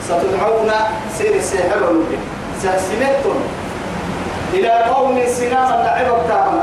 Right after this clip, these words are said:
أبتاما. أرحي يقول أولي بأس، كدرك، كدرك بمرأة. أولي بأس،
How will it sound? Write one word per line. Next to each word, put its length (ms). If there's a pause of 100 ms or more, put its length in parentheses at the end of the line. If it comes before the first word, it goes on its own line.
(120)
أبتاما. 500 (540)
أرحي 280
يقول 280 (220)
أولي 240
بأس، 500 (680)
كدرك، 560
كدرك 460 (100)
بمرأة. 360 (1400)
أولي 300
بأس، 360